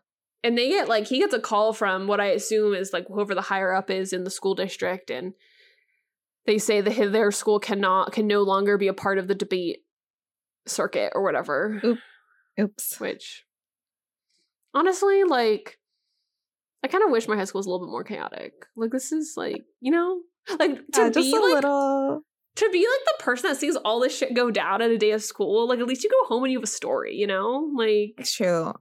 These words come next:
Speaker 2: Yeah,
Speaker 1: kinda
Speaker 2: things
Speaker 1: fun.
Speaker 2: <sighs> Yeah, there was not really any very exciting things happening at my school. I remember one time, like, two guys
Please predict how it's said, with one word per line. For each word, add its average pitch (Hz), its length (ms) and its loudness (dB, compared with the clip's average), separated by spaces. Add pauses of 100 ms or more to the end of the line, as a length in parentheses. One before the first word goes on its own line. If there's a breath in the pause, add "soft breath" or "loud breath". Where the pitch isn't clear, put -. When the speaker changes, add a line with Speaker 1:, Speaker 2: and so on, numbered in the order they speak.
(160)
Speaker 2:
Yeah, 233 260 2
Speaker 1:
kinda 302 240 0
Speaker 2:
things 311 80 -2
Speaker 1:
fun. 240 340 -6 (1500)
Speaker 2:
<sighs> 277 220 -6 (720)
Yeah, 226 160 -2
there 220 120 0
was 370 240 0
not 254 220 0
really 403 240 -2
any 202 460 0 (480)
very 190 240 2
exciting 165 400 -4
things 165 300 -8
happening 160 500 -8
at 170 80 -2
my 160 120 -4
school. - 320 -8 (640 soft breath)
I 247 60 0
remember 440 380 2
one 208 200 0
time, 247 300 -2 (100)
like, 202 240 -4
two 226 200 -2
guys 202 280 0